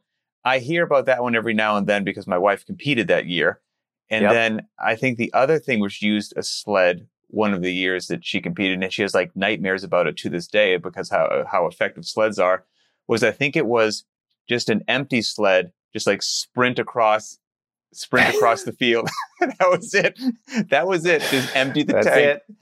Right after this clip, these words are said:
Speaker 2: it. Yep.
Speaker 1: <laughs>
Speaker 2: Ah, it's
Speaker 1: And it,
Speaker 2: terrible.
Speaker 1: it left an amazing mark. So you can get a lot of good work done with sleds. And I, that's
Speaker 2: I'll give you
Speaker 1: everything
Speaker 2: one of
Speaker 1: I've
Speaker 2: my
Speaker 1: got on my list. Go ahead.
Speaker 2: Well, one of my favorite now, now really on story time. And wh-, when we, uh, were on the road doing seminars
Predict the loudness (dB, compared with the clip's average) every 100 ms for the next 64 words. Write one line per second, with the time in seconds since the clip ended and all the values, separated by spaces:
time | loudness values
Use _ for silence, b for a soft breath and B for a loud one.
0 | -10 0 4 6 4 4 0 _ 0 2
1 | 2 0 0 0 4 4 4 0 -8 -4
2 | 0 0 0 -2 -2 2 2 2 -2 0
3 | 0 0 0 2 2 0 0 0 2 2
4 | 2 0 0 2 0 2 0 0 -4 0
5 | 2 2 2 -2 0 0 0 -4 _ _
6 | -2 0 0 2 4 4 4 2 2 2
7 | 4 4 2 2 2 2 2 2 2 0
8 | -6 _ _ -2 2 4 4 0 2 0
9 | -2 -10 -4 0 2 2 2 2 2 2
10 | 0 -2 -2 0 2 2 0 -4 0 0
11 | 2 0 -2 B B B B -2 0 2
12 | 0 0 0 2 2 2 2 2 2 0
13 | 0 0 2 2 2 0 -2 -4 -4 0
14 | 2 2 2 0 -4